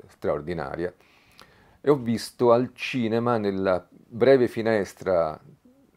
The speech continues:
mm, autunnale, diciamo, in cui i cinema sono stati aperti,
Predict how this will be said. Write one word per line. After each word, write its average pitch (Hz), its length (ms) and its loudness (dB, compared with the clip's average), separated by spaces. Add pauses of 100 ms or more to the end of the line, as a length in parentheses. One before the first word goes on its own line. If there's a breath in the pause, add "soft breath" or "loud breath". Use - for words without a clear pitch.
mm, 80 500 -14
autunnale, 92 840 -4
diciamo, 80 360 -10
in 78 60 -12
cui 98 140 -10
i 92 40 -8
cinema 95 300 -6
sono 90 220 -10
stati 117 220 -8
aperti, - 580 -6